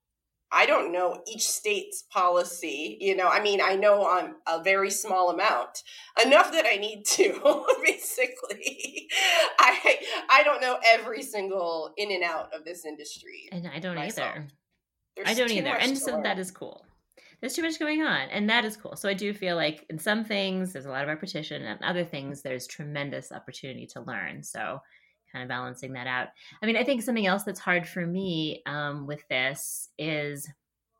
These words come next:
Speaker 2: the fact that as I get more immersed in the cannabis space and, you know, continue in my, like, own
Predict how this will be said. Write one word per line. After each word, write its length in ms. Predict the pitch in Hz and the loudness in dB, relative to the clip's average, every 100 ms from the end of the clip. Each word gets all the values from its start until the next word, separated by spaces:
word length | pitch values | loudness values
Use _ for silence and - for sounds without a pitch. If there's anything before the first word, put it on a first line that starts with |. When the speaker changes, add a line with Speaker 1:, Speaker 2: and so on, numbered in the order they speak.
| _ _ _ - - 214 | _ _ _ -14 -8 -4
Speaker 2:
the 120 | 196 | -2
fact 300 | 190 180 - | 0 0 2
that 180 | 170 - - - - - - | 2 2 -8 -20 -20 -8 -2
as 180 | 196 - - | -2 0 0
I 300 | 185 220 233 | 0 0 -2
get 220 | 254 220 | -2 -2
more 200 | 226 233 | -4 -4
immersed 460 | 226 226 240 - | -4 -4 -6 -6
in 100 | 214 | -6
the 60 | 214 | -6
cannabis 460 | 226 214 208 214 - | -4 -4 -4 -4 -6
space 480 | 190 190 208 - - _ _ _ _ _ _ _ - 202 | -4 -4 -4 -10 -18 _ _ _ _ _ _ _ -10 0
and, 520 | 196 185 165 165 160 | 2 2 2 -2 -4
you 80 | 180 | -6
know, 80 | 160 | -6
continue 480 | - 170 220 208 190 | -8 -6 -2 0 0
in 120 | 175 | -2
my, 260 | 165 151 | -2 -2
like, 280 | 135 123 - - | -4 -8 -8 -4
own 520 | 175 175 170 170 | -2 -2 -2 -4